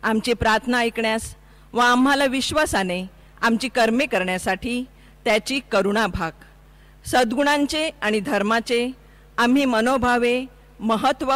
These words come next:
वाढवावे व देवाच्या आज्ञा पाळाव्या, ह्यासाठी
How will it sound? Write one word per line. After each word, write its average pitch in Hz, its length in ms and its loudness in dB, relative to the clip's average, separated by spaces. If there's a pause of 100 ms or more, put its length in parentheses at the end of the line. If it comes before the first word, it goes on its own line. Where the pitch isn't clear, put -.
वाढवावे 185 560 0 (580)
व 247 200 2
देवाच्या 254 600 2
आज्ञा 196 320 -2
पाळाव्या, 190 560 -2 (520)
ह्यासाठी 277 600 0